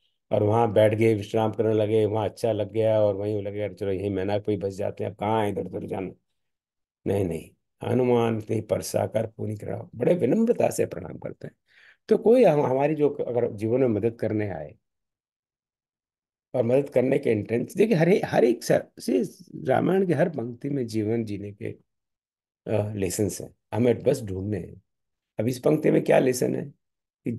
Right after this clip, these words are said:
कि जो हमारे जीवन के अंदर हमें मदद करना चाहे, सहायता करना चाहे, तो हमें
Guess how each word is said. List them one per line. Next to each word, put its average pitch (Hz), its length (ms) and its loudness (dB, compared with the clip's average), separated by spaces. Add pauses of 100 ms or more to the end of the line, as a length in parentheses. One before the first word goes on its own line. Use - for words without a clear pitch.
(400)
कि 147 120 2
जो 143 220 2
हमारे 131 640 4 (120)
जीवन 123 320 -6
के 131 120 -2
अंदर 113 240 2
हमें 113 160 0
मदद 107 360 -4
करना 101 240 -2
चाहे, 92 340 -2
सहायता 104 400 -4
करना 92 360 -8
चाहे, 101 280 -6 (840)
तो 139 100 0
हमें 180 640 2